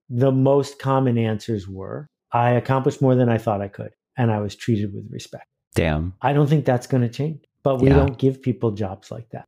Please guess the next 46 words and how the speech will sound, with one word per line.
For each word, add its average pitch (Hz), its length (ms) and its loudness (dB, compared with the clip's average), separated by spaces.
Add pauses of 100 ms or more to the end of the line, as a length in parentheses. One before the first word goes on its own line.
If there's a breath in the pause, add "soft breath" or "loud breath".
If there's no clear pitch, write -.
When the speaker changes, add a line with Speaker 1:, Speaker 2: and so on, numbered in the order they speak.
(220)
Speaker 1:
What 151 180 0
we 127 120 2
do 127 320 4
instead 143 380 2
is 107 160 -2
give 110 300 0
them 110 220 0
soft - 420 -4
tissue 117 300 -2
versions 101 500 -2
of 98 100 -8
G 107 180 -4
P 107 160 -4
T 107 180 -6
three, 139 480 0 (120 loud breath)
Speaker 2:
<laughs> - 120 -8
Speaker 1:
and 120 340 6
we 117 80 4
grind 120 460 2
them 110 160 2
to 107 160 -4 (240)
powder. 107 560 -6 (400)
Speaker 2:
Yeah. 101 220 2
Speaker 1:
So 147 260 2
I 147 100 4
think 208 280 0
the 170 120 4
opportunity 151 640 2
is 127 160 2
to 131 100 -4
realize 143 480 4
someone 214 380 2
can 170 180 2
race 175 260 2
to 151 60 -8
the 147 100 0
bottom 135 400 2
faster 135 420 -2
than 120 160 -2
your 113 160 -2
company 104 380 -12
can 107 160 -14
race 104 180 -12
to 110 140 -12
the 104 60 -12
bottom. 95 220 -18